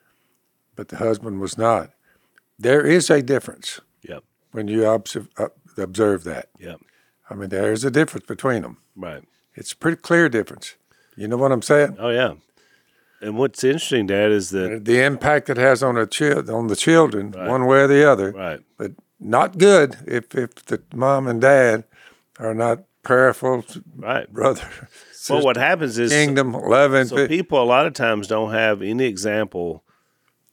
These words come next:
Speaker 2: They've never seen what we're describing in their own
Speaker 1: That
Speaker 2: home.
Speaker 1: is correct.
Speaker 2: So then they hear about Jesus, and they hear about him talking about father and family, and they see that, and they think, "Well, man, that seems pretty good, but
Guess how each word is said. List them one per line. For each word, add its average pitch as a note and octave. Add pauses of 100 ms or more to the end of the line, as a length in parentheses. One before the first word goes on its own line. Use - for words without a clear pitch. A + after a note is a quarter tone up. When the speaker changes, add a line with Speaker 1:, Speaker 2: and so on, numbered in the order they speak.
(580)
Speaker 2:
They've F#2+
never G2+
seen G#2+
what F2+
we're E2
describing E2+
in E2+
their E2
own F2+
Speaker 1:
That F2
Speaker 2:
home. B2
Speaker 1:
is A2
correct. C3 (200)
Speaker 2:
So G#2
then A2
they G2+
hear B2+
about C#3+
Jesus, G2+
and F#2+
they F2
hear G#2
about A#2
him G2
talking G#2+
about G#2
father F#2
and G2
family, F#2 (440)
and G2
they G2
see B2
that, G2
and G2
they F2+
think, F2
"Well, D#2+
man, A#2+
that A2+
seems B2
pretty F#2
good, G#2+
but F2